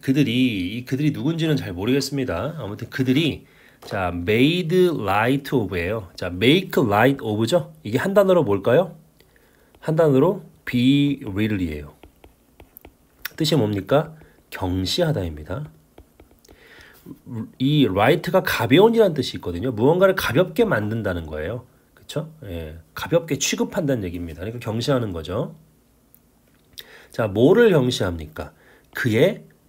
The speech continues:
popularity, 인기죠. 자, 인기인데 저기 뒤에 보니까 요거는 좀 빨간색으로 할게요. 자, 이거 어떻게 해석해야 될까요?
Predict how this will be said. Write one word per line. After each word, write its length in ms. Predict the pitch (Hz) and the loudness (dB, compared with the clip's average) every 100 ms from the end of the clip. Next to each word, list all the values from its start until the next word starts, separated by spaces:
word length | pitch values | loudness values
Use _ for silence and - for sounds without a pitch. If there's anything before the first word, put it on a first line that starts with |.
| _ | _
popularity, 800 | - 170 160 160 113 92 - 78 - - | -10 -8 -2 0 0 -2 -10 -14 -10 -4
인기죠. 600 | 127 156 156 - 127 - _ _ _ _ | 0 0 -2 -6 -6 -8 _ _ _ _
자, 340 | - 120 92 82 - | -6 -4 -4 -6 -4
인기인데 960 | 147 190 - 220 196 113 120 107 87 | -2 -2 -2 -2 2 4 4 2 -2
저기 240 | - 135 139 | -4 -4 0
뒤에 280 | 135 160 156 | 2 4 4
보니까 480 | 120 90 135 123 | 0 0 0 0
요거는 320 | 92 101 107 101 | 0 -4 -4 -6
좀 100 | 95 | -4
빨간색으로 600 | 135 151 165 151 117 110 | -2 0 0 -2 -4 -4
할게요. 440 | 113 - 85 90 | -6 -8 -8 -8
자, 120 | 92 | -4
이거 180 | 120 139 | 2 4
어떻게 300 | 117 123 156 | 4 2 -2
해석해야 360 | 165 151 147 135 | -2 -2 0 0
될까요? 460 | 131 127 143 190 | 0 0 0 -2